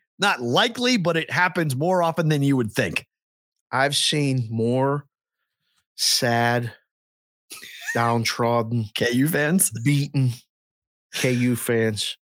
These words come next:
Speaker 1: Yep.
Speaker 2: here in Las Vegas over the years. They get so hyped up to come to the book. They got the K U chant, "Rock Chalk Jayhawk" chant
Speaker 1: Yep.
Speaker 2: start during the game and all this other stuff.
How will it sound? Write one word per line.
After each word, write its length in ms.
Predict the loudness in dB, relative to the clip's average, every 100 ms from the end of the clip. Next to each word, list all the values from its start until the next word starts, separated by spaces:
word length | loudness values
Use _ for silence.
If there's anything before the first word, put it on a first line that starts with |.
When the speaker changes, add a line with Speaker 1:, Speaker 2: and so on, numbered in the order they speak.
| _ 0
Speaker 1:
Yep. 220 | 0 -2 _
Speaker 2:
here 460 | -2 2 0 -2 -4
in 340 | -2 0 0 0
Las 300 | 2 2 0
Vegas 500 | 0 0 0 -2 0
over 260 | 0 0 0
the 80 | 0
years. 400 | 2 2 0 -6 -12 -18 -18 -20 -20 _ -4
They 140 | -2
get 200 | 0 0
so 380 | 0 0 0 0
hyped 400 | 0 0 0 -2
up 240 | -2 -2 -4
to 120 | -4
come 280 | 0 -2 0
to 100 | -2
the 80 | -2
book. 360 | 0 0 0 -4
They 140 | 0
got 260 | 2 0 0
the 80 |
K 280 | -8 0 0
U 320 | 2 0 0
chant, 400 | 0 -2 0 0 0
"Rock 300 | 0 0 -2
Chalk 360 | -2 -2 -2
Jayhawk" 560 | 0 0 0 0 -2 -2
chant 220 | -2 0
Speaker 1:
Yep. 100 | 0
Speaker 2:
start 420 | 0 0 0 0 -2
during 240 | -2 -2
the 60 | -2
game 420 | 0 2 2 2
and 80 | 2
all 160 | 2
this 160 | 2 0
other 160 | -2
stuff. 320 | -2 0 0